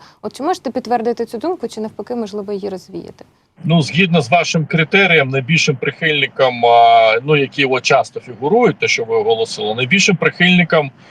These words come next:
Speaker 2: а, Путіна був Обама,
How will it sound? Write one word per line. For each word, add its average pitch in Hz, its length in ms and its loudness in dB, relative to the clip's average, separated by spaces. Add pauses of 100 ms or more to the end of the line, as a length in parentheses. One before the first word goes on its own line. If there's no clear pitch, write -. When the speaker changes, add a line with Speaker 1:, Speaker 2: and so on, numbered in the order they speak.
(260)
Speaker 2:
а, 120 840 6
Путіна 170 400 0
був 151 240 -2
Обама, 190 440 2